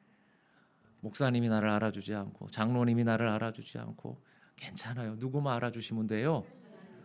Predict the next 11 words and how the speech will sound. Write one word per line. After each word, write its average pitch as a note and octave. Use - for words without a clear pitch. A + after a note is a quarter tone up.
하나님만. F2+
아멘입니까? A#2
예, D#3
개척한 G#3+
교회입니다. F3
사례비도 F#3
받지 F3
않았어요. D#3+
그런데 E3+
지금 D3+
억울하게 D#3